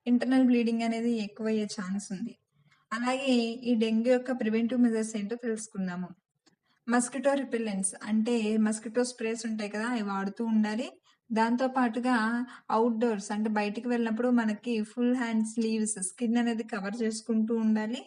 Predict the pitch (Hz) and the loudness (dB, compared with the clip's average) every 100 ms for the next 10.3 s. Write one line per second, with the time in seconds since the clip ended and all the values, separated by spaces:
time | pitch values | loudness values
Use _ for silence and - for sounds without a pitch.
0 | _ _ _ _ - 247 254 269 277 254 | _ _ _ _ -2 0 0 0 0 2
1 | 240 247 254 226 226 247 - - _ - | 2 2 2 2 2 -2 -6 -20 _ -10
2 | - 226 262 269 285 262 233 240 247 233 | 0 4 4 4 4 4 4 4 4 4
3 | 226 226 233 247 240 226 220 202 214 208 | 0 -2 0 2 2 2 0 0 -2 -4
4 | 220 247 247 226 220 214 226 220 220 214 | -4 -2 0 0 0 0 0 -2 -2 -2
5 | - 226 220 214 190 190 190 180 196 220 | -2 0 0 0 -2 -4 -6 -8 -8 -2
6 | 233 247 254 220 196 202 214 196 180 185 | 0 0 0 -6 -6 -2 -2 -2 -4 -6
7 | 185 - _ _ _ _ 240 240 247 262 | -8 -12 _ _ _ _ 2 6 6 6
8 | 240 233 240 233 247 240 233 214 - 226 | 4 4 0 0 2 2 2 -2 -4 -2
9 | 220 226 220 214 220 277 - _ - 302 | 0 2 2 2 0 -4 -10 _ -6 0
10 | 233 240 269 | 2 2 4